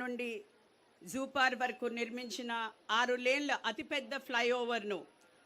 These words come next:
ముఖ్యమంత్రి గారి చేతుల మీదుగా ప్రారంభించుకోవడం చాలా సంతోషంగా ఉంది. ఈ సందర్భంగా అందరికీ శుభాకాంక్షలు తెలియజేస్తున్నాను. గౌరవ ముఖ్యమంత్రి రేవంత్ రెడ్డి గారు ఒక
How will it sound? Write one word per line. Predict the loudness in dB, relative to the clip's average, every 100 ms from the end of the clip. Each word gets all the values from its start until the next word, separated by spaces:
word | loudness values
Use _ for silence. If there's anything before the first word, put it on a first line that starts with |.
| -6
ముఖ్యమంత్రి | -4 -2 0 0 0 2
గారి | 2 2 0
చేతుల | 0 0 -2 -2
మీదుగా | -4 0 2 2 0 -14 _ _ -20 _ 0
ప్రారంభించుకోవడం | 2 4 0 -2 -4 -6 -4 -4 -4 -4 -2
చాలా | 0 0 -2
సంతోషంగా | -6 -4 -4 -4 -2 0 0
ఉంది. | -2 -4 -6 -14 _ _ _ _ -20 _ -8
ఈ | -4 -2
సందర్భంగా | -2 0 0 0 0 4 4 2 -2 -4
అందరికీ | -2 2 2 0 -4 -8 -6
శుభాకాంక్షలు | -2 -2 -2 -6 -6 -8 -6
తెలియజేస్తున్నాను. | -6 -6 -6 -8 -8 -6 -6 -6 -10 -18 -20 -20 -20 -20 -20 -20 -20 -20 -20 -20 -20 -20 0 6
గౌరవ | 8 10 8 6
ముఖ్యమంత్రి | 2 4 4 4 6
రేవంత్ | 6 6 2 2 2
రెడ్డి | 2 0 6
గారు | 8 10 6 2 -6 -20 -20 -18 -6
ఒక | 0